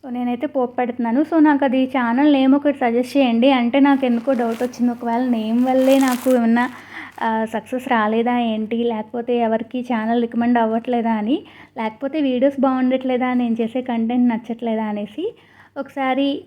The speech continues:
మీ ఎక్కువ మంది మార్చేయండి అంటే మాత్రం మార్చేస్తాను. లేదు ఇదే బాగుంది, ఇదే సెట్ అయింది అన్నా కూడా ఓకే. మీ అభిప్రాయం ఏదైనా ఖచ్చితంగా షేర్ చేసుకోండి.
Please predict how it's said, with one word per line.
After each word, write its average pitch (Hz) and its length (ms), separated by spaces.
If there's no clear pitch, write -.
మీ 285 140
ఎక్కువ 294 440
మంది 302 340
మార్చేయండి 254 680
అంటే 233 240
మాత్రం 226 360
మార్చేస్తాను. 226 680
లేదు 285 440
ఇదే 269 260
బాగుంది, 240 500
ఇదే 233 240
సెట్ 254 280
అయింది 240 280
అన్నా 226 240
కూడా 233 240
ఓకే. 254 480
మీ 269 120
అభిప్రాయం 269 480
ఏదైనా 269 380
ఖచ్చితంగా 269 440
షేర్ 254 360
చేసుకోండి. 247 680